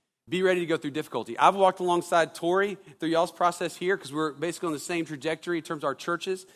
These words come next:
And, um, he's had to suffer. Uh, other leaders here have had to suffer through challenges. I don't know if you guys realize that or not. That's why he's on a sabbatical. He's like, "I gotta have some space. I gotta have some rest.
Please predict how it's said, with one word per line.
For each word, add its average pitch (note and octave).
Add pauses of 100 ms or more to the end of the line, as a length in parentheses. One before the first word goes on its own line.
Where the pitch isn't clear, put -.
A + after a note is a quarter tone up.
(240)
And, D3+ (760)
um, D3+
he's F#3
had G3
to F#3
suffer. D#3 (1000)
Uh, C#3+
other G3
leaders F#3+
here F#3
have D#3
had F#3
to F3
suffer G3
through F#3 (300)
challenges. E3+
I D3
don't F#3
know F#3+
if F3
you F#3
guys F3
realize F#3
that C#3+
or B2+
not. B2
That's D3+
why F#3+
he's F#3+
on F#3+
a F3
sabbatical. F3
He's C3+
like, C#3
"I D3+ (120)
gotta E3+
have G3+
some D#3
space. F#3
I D#3+
gotta E3
have G3+
some C#3
rest. F3